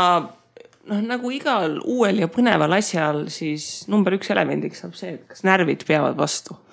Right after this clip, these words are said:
Noh, et noh, ja, ja see, tulla siis tagasi selle, äh, sa-, saate teema juurde, Diamond Hands ja Paper Hands, et see väljend siis Diamond Hands,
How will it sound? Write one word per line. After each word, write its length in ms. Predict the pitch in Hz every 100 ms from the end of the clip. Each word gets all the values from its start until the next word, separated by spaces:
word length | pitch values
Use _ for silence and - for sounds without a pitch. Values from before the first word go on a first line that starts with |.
| - - _ _ _ _
Noh, 120 | 160 - - - - - - - _ -
et 120 | 196
noh, 140 | 208 - -
ja, 180 | 196 196
ja 220 | 190 185 180
see, 540 | 180 185 170 175 170
tulla 220 | 175 208 185
siis 140 | 170
tagasi 440 | 196 175 175 151
selle, 340 | 156 180 156 151 147 147 - - _ _ 151
äh, 180 | 151 151 156 170
sa-, 240 | 220 202
saate 320 | 180 294 311 185
teema 280 | 262 208
juurde, 400 | 170 165 165 160 160
Diamond 340 | 190 175 160
Hands 300 | 160 156 160
ja 80 | 160
Paper 340 | 240 240 165
Hands, 460 | 185 165 156 156 - _ _ _ _ -
et 140 | 156
see 160 | - 160
väljend 380 | 170 185 160 -
siis 180 | 165 -
Diamond 380 | 190 180 156
Hands, 420 | 175 160 156 151